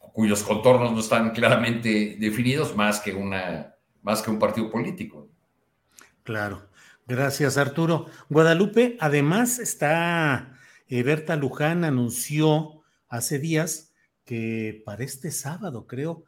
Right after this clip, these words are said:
Speaker 2: el que sigue, o en estos días, habrá de realizarse el Consejo Nacional de Morena, que va a revisar la propuesta para, eh, regularizar la directiva de este partido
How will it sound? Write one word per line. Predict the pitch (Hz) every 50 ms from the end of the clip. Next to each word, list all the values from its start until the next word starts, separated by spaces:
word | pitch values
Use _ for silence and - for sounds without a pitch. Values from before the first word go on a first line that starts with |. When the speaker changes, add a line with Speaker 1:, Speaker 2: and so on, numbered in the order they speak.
| _ _ _ _ _
Speaker 2:
el | - 117 107 -
que | - - 104
sigue, | - - 147 160 170 156 175 185 185 202 214 - -
o | 120 120 117 117 113 113 113 110 113 113
en | 113 120
estos | 165 185 180 - 196 175 143 123
días, | 135 160 170 180 220 220 - - _ _ - - _ -
habrá | 135 123 123 131 147 156
de | 156 170
realizarse | 139 139 139 127 120 123 113 104 - 151 151 156 156 156 - 170 170 170 - _ _ _ _ _ -
el | 139 131 131
Consejo | - 139 131 - 127 - 170 170 170 190 175
Nacional | 160 139 123 - 135 127 123 131 143 151 156
de | 151 147
Morena, | 135 123 120 117 120 139 147 151 160 180 202 202 202 _ _ _ _ _ _ _ _
que | - 131
va | 117 131 147
a |
revisar | 151 156 170 156 139 135 123 - - 156 156 156 151
la | 160 147 131 -
propuesta | 127 117 113 - - 165 170 165 - - 170 170 170 - _ _ _ _ _ _ _
para, | - 127 127 123 120 120 117 117 117 117 117 117 113 113 113 107 101 92 - _ _ _ _ _ _ _
eh, | 127 123 117 117 117 117
regularizar | 120 120 143 147 - 131 135 131 131 123 120 123 - 175 180 185 151 120 - _ _ _ _ _
la | - 127 127 117
directiva | 127 127 123 123 123 - 156 160 156 165 160 151
de | 135 135
este | 143 139 139 - 131
partido | - 135 127 - - - 151 143 143 160 175 165